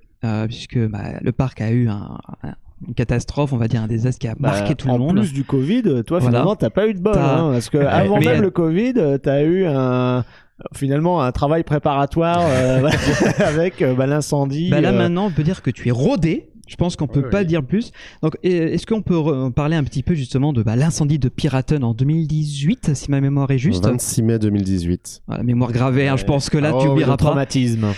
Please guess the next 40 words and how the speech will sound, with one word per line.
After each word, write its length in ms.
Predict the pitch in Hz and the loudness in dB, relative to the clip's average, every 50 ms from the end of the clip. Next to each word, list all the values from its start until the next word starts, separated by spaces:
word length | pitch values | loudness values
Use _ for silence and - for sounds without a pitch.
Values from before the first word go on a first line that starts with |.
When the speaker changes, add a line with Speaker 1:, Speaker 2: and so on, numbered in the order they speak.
| - - - | -4 -4 0
Speaker 1:
Trauma. 200 | 160 160 - 156 | 2 2 2 4
Speaker 2:
Bah 120 | 147 135 | 2 2
oui. 80 | 143 127 110 113 110 - - | 0 0 -2 -6 -10 -12 -10
Speaker 1:
Donc, 160 | - 117 - | -8 -6 -2
parle-nous 380 | - 156 143 147 143 147 151 143 | 0 0 0 2 2 2 2 2
un 100 | 135 131 | 0 0
peu 160 | - - 156 | 0 0 0
comment, 420 | - 156 139 135 135 135 131 131 | 0 0 0 0 0 0 0 0
comment 220 | - - 147 147 139 | 0 0 0 0 -2
tout 120 | - - | -4 -4
ça 120 | - 151 | -4 -4
s'est 220 | 131 - - 131 127 | -4 -2 -2 -2 -2
organisé, 480 | 120 117 131 120 123 127 127 190 247 | 0 0 0 0 2 2 2 2 0
puisque 240 | 220 156 113 - 135 | -2 -4 -6 -6 -4
finalement, 360 | 120 127 127 131 151 185 202 180 | -2 0 0 2 2 0 0 0
on 80 | 151 127 | 0 0
a 100 | 117 120 | 0 0
vu 380 | 117 123 143 202 233 254 254 - | 0 2 2 2 2 0 -2 -4
les 140 | - - - | -4 -4 -2
réseaux 380 | 160 156 131 185 214 190 208 190 | -2 -2 0 0 0 0 0 0
sociaux, 560 | - - 185 - - - 190 190 190 175 - | 0 -2 -4 -4 -2 -2 0 0 0 0 0
euh, 100 | - 123 117 | -2 -2 -2
s'activer 520 | - - 202 - - - - 180 156 170 | -2 -4 -4 -4 -4 -4 -2 -2 0 0
partout, 320 | - 247 - - - 233 | 0 -2 -4 -2 -2 -2
tout 100 | 180 - 214 | -2 -2 -2
le 40 | 185 | -2
temps, 180 | - 208 208 | 0 0 0
information, 600 | 214 202 - 220 190 190 190 190 180 - - 196 | 0 0 0 0 0 0 0 -2 -2 -2 -4 -2
communication, 720 | 160 196 180 180 180 185 190 160 185 180 170 - - 190 180 | -2 0 -2 0 -2 -2 -2 -2 -2 -4 -2 -4 -4 -4 -2
on 60 | 175 | 0
vous 140 | 165 160 170 | 0 0 0
rassure, 280 | 170 170 160 - 185 160 | 0 0 0 -2 -2 -2
il 60 | 147 | -2
se 40 | - | 0
passe 160 | - 175 - | -2 -2 0
ceci, 120 | - 160 156 | -2 -4 -2
il 40 | |
se 40 | 165 | -2
passe 120 | 170 156 - | -2 -2 0
cela, 120 | 185 185 | -2 -4